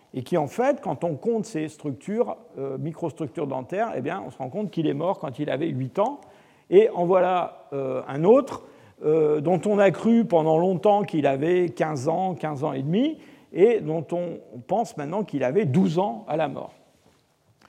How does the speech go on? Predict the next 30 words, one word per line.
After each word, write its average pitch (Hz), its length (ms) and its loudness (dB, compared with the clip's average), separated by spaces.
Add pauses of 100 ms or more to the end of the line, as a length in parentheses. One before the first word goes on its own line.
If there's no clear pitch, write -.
(280)
Alors, 156 360 6
je 156 80 -6
dois 180 120 6
dire 247 180 8
qu'aujourd'hui, 185 760 6
on 170 80 -2
n'a 170 120 2
pas 233 200 0
une 185 120 -2
réponse 185 500 0
définitive 190 680 0
à 147 80 0
cette 156 240 -4
question-là, 175 480 -2
parce - 180 -2
que 202 80 2
dans 190 140 2
le 190 40 -2
fond, 233 160 -6
il 202 60 0
y 165 60 4
a 156 40 4
deux 180 180 4
façons 202 440 0
d'interpréter 156 640 -4
ça. 240 360 -2 (460)
Soit 226 800 4 (540)
on 170 180 2
dit, 202 240 2
bah, 151 380 6